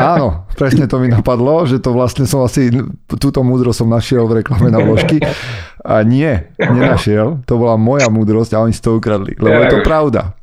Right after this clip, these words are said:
Speaker 1: Lebo pocit bezpečia a istoty je pre ženy dôležitý. A oni to v tej,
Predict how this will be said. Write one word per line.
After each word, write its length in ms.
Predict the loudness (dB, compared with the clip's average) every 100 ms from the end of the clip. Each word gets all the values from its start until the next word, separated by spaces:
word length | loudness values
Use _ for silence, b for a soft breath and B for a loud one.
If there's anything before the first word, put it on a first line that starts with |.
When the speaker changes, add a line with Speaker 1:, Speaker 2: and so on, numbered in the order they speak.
| -20 -20 -6
Speaker 1:
Lebo 260 | -2 0
pocit 400 | 0 -2 -2 -2 -2
bezpečia 580 | -2 -2 -2 -2 0 2
a 100 | 0
istoty 520 | 0 -2 -2 0 -2
je 220 | -2 -2
pre 160 | -2 -2
ženy 180 | 0 0
dôležitý. 380 | 0 0 -2
A 160 | -2 -2
oni 260 | 0 0 0
to 120 | -2
v 80 | -4
tej, 220 | -2 0